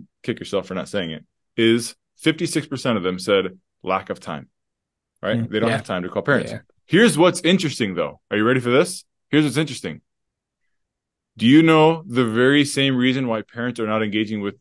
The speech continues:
Speaker 1: teachers?
Speaker 2: Don't have time.
Speaker 1: Eighty-seven percent of parents say, "I don't have time to communicate
Speaker 2: Interesting.
Speaker 1: with my teachers," right? So that to me is a, okay, this thing isn't personal. Everyone needs to calm the heck down,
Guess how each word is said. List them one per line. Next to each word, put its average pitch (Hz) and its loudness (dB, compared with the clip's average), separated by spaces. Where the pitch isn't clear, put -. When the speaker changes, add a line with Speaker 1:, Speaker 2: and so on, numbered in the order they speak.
Speaker 1:
teachers? 131 -12
Speaker 2:
Don't 131 2
have 151 0
time. - -2
Speaker 1:
Eighty-seven 165 2
percent 147 -6
of 139 -6
parents 117 -4
say, 110 -4
"I 104 -6
don't 120 -2
have 107 -10
time 80 -16
to 107 -14
communicate 104 -8
Speaker 2:
Interesting. - -16
Speaker 1:
with 92 -14
my 92 -14
teachers," - -20
right? 110 0
So 143 0
that 151 -2
to 185 0
me 160 0
is 127 0
a, 117 -2
okay, 139 -4
this 170 -4
thing 175 -6
isn't 95 -8
personal. 113 -8
Everyone 139 0
needs 110 -2
to 104 -4
calm 113 -4
the 113 0
heck 117 -6
down, 147 -6